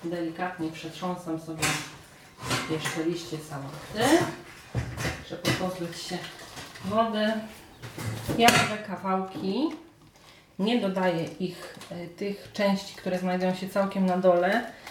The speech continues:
ponieważ są twarde i takie mało estetyczne, więc mniej więcej jedną trzecią każdego liścia na początek odrywam, a z reszty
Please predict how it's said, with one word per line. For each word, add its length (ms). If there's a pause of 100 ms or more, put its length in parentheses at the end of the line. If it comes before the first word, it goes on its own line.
(340)
ponieważ 400
są 260
twarde 920 (880)
i 100
takie 260
mało 300
estetyczne, 640
więc 200
mniej 120
więcej 400 (220)
jedną 320
trzecią 460
każdego 380
liścia 380 (320)
na 160
początek 580
odrywam, 460 (1000)
a 120
z 60
reszty 640